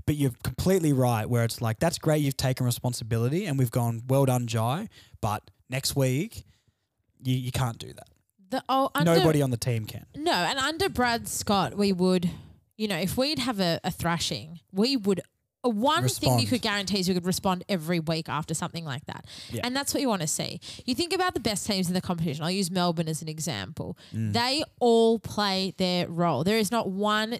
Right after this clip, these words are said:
Speaker 2: demon week in, week out that doesn't play their role.
Speaker 1: Yeah.
Speaker 2: And I, they're unselfish.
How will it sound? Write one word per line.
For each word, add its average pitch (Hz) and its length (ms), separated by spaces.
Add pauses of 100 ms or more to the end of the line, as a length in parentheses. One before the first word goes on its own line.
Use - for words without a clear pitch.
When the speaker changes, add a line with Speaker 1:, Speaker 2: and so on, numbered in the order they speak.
Speaker 2:
demon 185 540
week 175 300
in, 190 220
week 190 240
out 170 280
that 175 100
doesn't 180 340
play 170 300
their 156 180
role. 156 240
Speaker 1:
Yeah. 147 220 (480)
Speaker 2:
And 220 120
I, 214 200 (800)
they're 226 280
unselfish. 196 1080